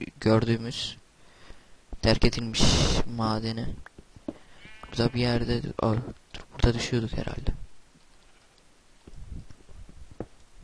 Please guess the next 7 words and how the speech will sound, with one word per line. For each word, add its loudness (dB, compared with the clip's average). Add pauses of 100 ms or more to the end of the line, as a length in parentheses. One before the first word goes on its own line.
(160)
Evet. 4 (1200)
Şimdi 2 (320)
şöyle -8
inelim. -6 (1040)
Şuradan -10
şöyle. -4 (4000)
Aa, 6